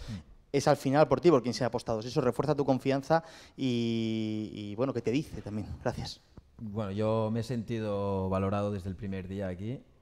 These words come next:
Speaker 1: y al final lo que he escuchado fuera no, no ha cambiado. O sea, yo desde el primer día he sentido que,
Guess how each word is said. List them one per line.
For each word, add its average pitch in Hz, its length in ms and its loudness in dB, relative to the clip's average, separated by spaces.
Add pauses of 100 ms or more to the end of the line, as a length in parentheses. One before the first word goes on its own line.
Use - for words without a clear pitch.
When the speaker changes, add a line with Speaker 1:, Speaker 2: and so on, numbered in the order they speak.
(220)
Speaker 1:
y 87 760 -8
al 85 120 -8
final 90 320 -6
lo 92 100 -8
que 98 80 -10
he - 20 -8
escuchado 92 1000 -6 (140)
fuera 104 380 -4
no, 87 560 -10 (520)
no 95 220 -8
ha 98 60 -6
cambiado. 92 420 -8 (120)
O - 40 -20
sea, 90 500 -12
yo 92 80 -10
desde 95 160 -8
el 95 60 -8
primer 98 280 -6
día 98 220 -6
he 98 40 -8
sentido 98 360 -12
que, 95 220 -12